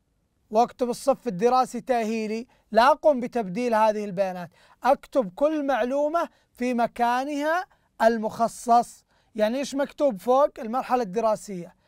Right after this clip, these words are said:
خلاص هنا حكتب المرحلة الدراسية تأهيلي. طيب الصف الدراسي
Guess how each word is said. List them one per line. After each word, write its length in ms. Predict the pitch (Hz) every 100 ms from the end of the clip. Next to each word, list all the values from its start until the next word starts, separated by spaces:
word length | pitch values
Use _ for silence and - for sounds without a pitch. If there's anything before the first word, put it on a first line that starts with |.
| _
خلاص 420 | - 247 262 - 269
هنا 160 | 294
حكتب 400 | 262 277 - 240
المرحلة 420 | 233 240 247 233
الدراسية 640 | 208 170 196 185 - 165 - _ _ _ -
تأهيلي. 760 | 233 214 208 247 254 262 359 - _ _ _ _ _ _ _ -
طيب 220 | 208 160 -
الصف 380 | - 269 - 294
الدراسي 720 | 208 285 285 302 - 339 381